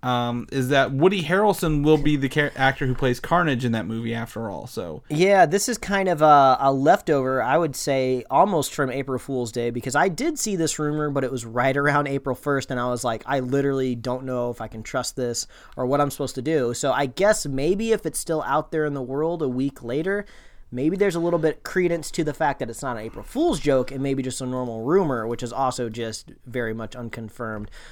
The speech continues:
Speaker 2: Uh, I mean, Woody Harrelson is, he's pretty crazy. I mean, he's a, I,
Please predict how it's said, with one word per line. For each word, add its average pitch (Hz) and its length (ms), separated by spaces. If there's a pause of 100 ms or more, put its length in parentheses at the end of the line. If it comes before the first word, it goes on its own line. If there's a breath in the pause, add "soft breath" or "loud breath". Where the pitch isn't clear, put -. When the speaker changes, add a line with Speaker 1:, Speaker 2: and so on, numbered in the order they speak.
(220 loud breath)
Speaker 2:
Uh, 143 320
I 139 100
mean, 165 300
Woody 220 240
Harrelson 175 560
is, 170 480
he's 202 260
pretty 339 220
crazy. 247 560
I 123 60
mean, 139 200
he's 202 200
a, 156 340
I, 147 220